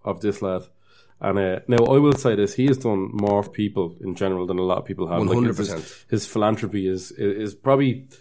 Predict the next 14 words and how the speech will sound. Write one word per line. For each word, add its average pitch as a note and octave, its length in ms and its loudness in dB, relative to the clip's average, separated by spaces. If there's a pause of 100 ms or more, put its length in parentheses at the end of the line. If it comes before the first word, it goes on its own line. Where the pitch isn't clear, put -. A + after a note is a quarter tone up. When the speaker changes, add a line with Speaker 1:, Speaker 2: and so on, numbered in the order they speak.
(880)
Speaker 1:
it's F3 160 -4
definitely G3+ 200 6
higher E3+ 180 6
than B2+ 220 -2
any D#3 280 6
other A#2+ 160 6
rock A2 200 2
star G2 480 -2
in G#2+ 300 -2
the A2 80 -4
world. A2 520 -2
I C#3+ 120 0
reckon G3 720 -2
probably, F#3+ 520 -2